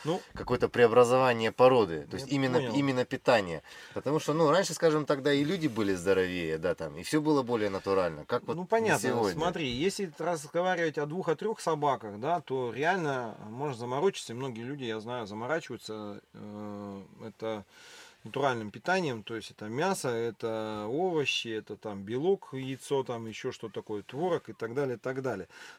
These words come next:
Speaker 1: В реальности самоед ел что? В северах это рыба северная, это олень.
Speaker 2: Красная
Speaker 1: И
Speaker 2: или
Speaker 1: ос-,
Speaker 2: белая рыба?
Speaker 1: м, белая была в основном, то есть красная это, это, это вообще в северах,
Speaker 2: Диковинка.
Speaker 1: это, да, это вот Камчатка туда, в те
Speaker 2: Мгм.
Speaker 1: стороны.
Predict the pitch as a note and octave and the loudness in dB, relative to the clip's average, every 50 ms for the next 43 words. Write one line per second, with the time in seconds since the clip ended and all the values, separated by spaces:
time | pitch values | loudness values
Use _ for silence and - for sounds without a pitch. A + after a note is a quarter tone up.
0 | _ - A#2 B2+ D3 F3+ G#3+ A3 F#3 - - - - D3 C#3 C#3 D3 E3+ F#3 D#3 | _ -10 -4 0 2 2 4 2 0 -2 -4 -6 -4 -4 -2 -2 0 0 0 -2
1 | - - C3+ D3 C#3+ B2 - - - D3 C3+ A#2 F#2+ - - - B2 B2 D3+ D#3 | -2 -2 0 0 0 0 0 -2 0 2 2 2 0 -2 -6 -8 -4 -2 2 4
2 | E3 C3 G#2+ - - - - G#2 - B2 B2 D#3 G3+ G#3+ G3 G3 E3+ - - - | 4 4 4 2 -4 -16 -14 -8 -4 -2 0 0 2 2 2 2 0 0 -6 -6
3 | - E3 D#3+ D#3 D3+ C#3+ C#3+ C#3 C3+ B2 A#2+ - B2+ A#2+ - A#2+ A#2 A#2+ B2+ D#3+ | -2 0 2 4 4 2 2 0 -2 -4 -4 -6 -6 -6 -6 -6 -4 0 2 4
4 | F#3+ G3 F#3 - _ _ _ _ _ _ _ _ _ _ _ _ _ _ - - | 4 4 2 -2 _ _ _ _ _ _ _ _ _ _ _ _ _ _ -10 -4
5 | - A#2+ C#3+ D#3+ F3+ F3+ D#3+ - - - F2+ F2+ F#2 F2+ E2+ E2 D#2+ D2+ - - | 2 4 6 8 8 8 8 8 8 6 4 4 2 2 2 0 -2 -4 -8 -14
6 | _ - - _ C#2+ D2 D#2 D#2 - - - D2+ D#2 E2 F2 E2 C3 C3+ C3+ C#3 | _ -20 -20 _ _ _ _ -20 -20 -20 -18 -12 -8 -6 -4 -4 -2 -2 -2 -2
7 | C#3 C#3 C#3 C#3 C#3 C3 C#3 C#3+ C3+ B2+ A#2 A#2 A2+ A#2 A2+ A2 A2 A2 G2+ - | -2 -2 -2 -2 0 4 4 6 8 8 6 6 4 2 2 2 2 0 -2 -2
8 | C3+ C3+ C3+ C3+ B2+ A#2 G#2 - A2+ - - C#3+ C#3 C#3 B2+ C3+ B2 G#2+ B2+ A#2+ | -2 -2 0 0 -2 -2 -2 -4 -6 -4 0 2 2 2 2 0 -4 -6 -6 -6
9 | G#2+ B2+ B2+ B2 - B2+ B2 B2 B2 - - D3 B2+ - - A#2 A2+ A#2 A#2 A#2+ | -4 -2 -4 -2 -2 -2 -4 -4 -4 -2 -2 -2 -2 -2 -4 -4 -4 -2 -2 0
10 | A2+ G2 F#2 E2+ E2 A2+ A#2 A2+ A2+ A#2+ A#2+ A#2 A2 G#2 G2+ G2+ G#2 G2 - A#2 | 0 0 0 0 0 -2 -4 -4 -4 -4 -4 -4 -2 -4 -4 -4 -6 -4 -4 -2
11 | A2+ A2 G#2+ G#2+ G#2+ G#2 G#2+ G#2+ - - - A#2+ A#2 - D3+ D3 C#3 - - F#2+ | -2 -2 -4 -6 -6 -8 -8 -10 -8 -8 -8 -8 -2 0 0 0 0 -2 -6 -12
12 | - A2+ A2+ B2+ A#2 F2+ - - - - - A2+ A2+ A2+ A#2+ A#2+ A#2 | -10 -6 -4 -4 -4 -2 -4 -6 -8 -8 -8 -8 -6 -4 -4 -4 -4